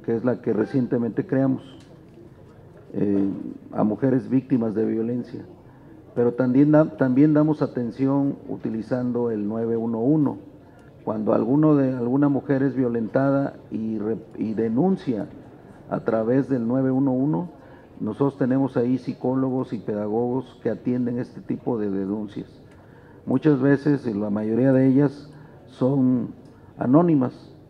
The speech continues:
porque no, no, no dan su, su nombre, pero tenemos gente preparada que las atiende. Y a través de la policía de género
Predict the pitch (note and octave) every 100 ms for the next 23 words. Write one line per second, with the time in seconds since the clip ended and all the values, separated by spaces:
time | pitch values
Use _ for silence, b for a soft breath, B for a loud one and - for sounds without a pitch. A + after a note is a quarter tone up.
0 | - A2 G2+ A2 A2+ B2 B2+ - B2 A#2+
1 | B2+ B2 C3+ C#3 - A2+ G2 F#2 F2 -
2 | - - - - - - G#2+ A#2+ C3 A#2
3 | - B B B B - A2 A2+ - A2+
4 | B2+ B2 C3+ B2+ C3+ A#2+ A2+ A#2+ A2+ B2+
5 | B2+ B2 G#2 - G2 - A2+ A2 - -
6 | B B B B B B B - A2+ A2
7 | A#2+ B2 D3 D#3 C#3+ C3+ B2 A2+ C#3 C#3+
8 | C#3 D3 D3 C#3+